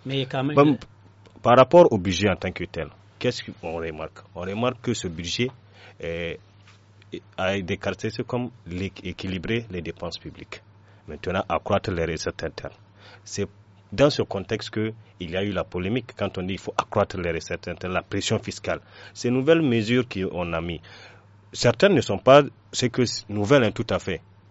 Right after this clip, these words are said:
Speaker 2: Ça existait, mais c'est qu'on n'a pas appliqué cela. Maintenant, c'est ça le problème de ce régime. Ils appliquent des choses, mais ils ne prennent pas le temps. Parce que quand on dit nouvelles mesures, c'est comme si nous, on a créé ça tout de suite, on veut l'appliquer.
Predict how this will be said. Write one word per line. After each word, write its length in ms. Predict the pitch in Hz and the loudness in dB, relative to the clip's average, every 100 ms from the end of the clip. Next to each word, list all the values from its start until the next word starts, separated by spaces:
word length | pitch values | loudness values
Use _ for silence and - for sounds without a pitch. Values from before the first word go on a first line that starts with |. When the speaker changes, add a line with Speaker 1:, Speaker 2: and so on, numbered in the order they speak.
| - | -20
Speaker 2:
Ça 200 | - 104 104 | -4 -2 0
existait, 540 | 95 98 - 170 - - - | -4 -6 2 2 2 -4 -10
mais 140 | 95 | -6
c'est 160 | - 143 | -4 -2
qu'on 280 | 175 - 104 | -2 -4 -6
n'a 220 | 95 95 | -4 -2
pas 240 | - 160 | 4 6
appliqué 440 | - - 85 - - | 6 -2 -4 -8 -8
cela. 320 | - 76 - - - - - | -8 -10 -12 -16 -20 -20 -4
Maintenant, 460 | 110 143 151 175 180 | 6 8 8 8 6
c'est 200 | - 143 | 4 0
ça 240 | - 285 320 | 4 8 8
le 100 | 151 | 8
problème 400 | - 92 92 85 | 4 -2 -2 -4
de 80 | |
ce 240 | 85 87 80 - | -8 -8 -10 -8
régime. 340 | 85 78 76 - - - - - - - 190 | -8 -6 -8 -12 -20 -20 -20 -20 -20 2 8
Ils 260 | 202 160 | 10 10
appliquent 380 | 190 - 269 165 | 4 4 2 6
des 100 | 160 | 4
choses, 320 | - 208 - - - 131 | 6 2 2 -12 -8 6
mais 160 | 190 | 6
ils 120 | 175 165 | 8 6
ne 80 | |
prennent 260 | - 190 185 | 8 8 8
pas 160 | 220 214 | 8 6
le 140 | 131 | 6
temps. 200 | - 82 - - - - | 0 -8 -10 -20 -8 -2
Parce 160 | 185 | 0
que 60 | 254 | 2
quand 260 | - 247 196 | 2 4 4
on 140 | 170 | 2
dit 180 | 180 190 | 2 4
nouvelles 320 | 139 147 202 | 6 8 8
mesures, 320 | 156 139 175 | 10 8 6
c'est 160 | - 151 | 2 2
comme 160 | 233 | 2
si 140 | 208 226 | 4 4
nous, 100 | 247 | 6
on 160 | 214 | 6
a 80 | 165 | 4
créé 240 | - 180 196 | 4 6 6
ça 140 | 170 | 6
tout 120 | 196 | 4
de 60 | 143 | 2
suite, 200 | 240 - - - | 2 0 -2 -4
on 120 | 110 | 6
veut 140 | 147 | 10
l'appliquer. 500 | 139 - 98 - 92 | 10 8 -2 -8 -10